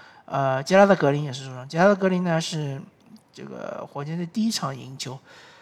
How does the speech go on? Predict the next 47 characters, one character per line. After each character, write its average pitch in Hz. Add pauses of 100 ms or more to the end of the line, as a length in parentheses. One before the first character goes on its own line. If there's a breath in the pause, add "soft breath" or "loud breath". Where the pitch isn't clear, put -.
(180 loud breath)
打 160
公 214
牛 180
的 165
时 156
候 147
呢 139
是 135
这 151
个 127 (200)
腿 131
筋 156
拉 170
伤。 170 (720)
呃， 147
理 156
论 196
上 208
这 214
个 202
伤 190
呢， 175 (500 loud breath)
呃， -
不 165
算 190
轻 190
也 156
不 165
算 208
重， 196 (680 soft breath)
呃， 143
基 220
本 180
上 165
是 165
要 160
先 202
休 214
养 139
一 160
周， 175
一 180
周 190
之 185
后 185
呢 139
再 143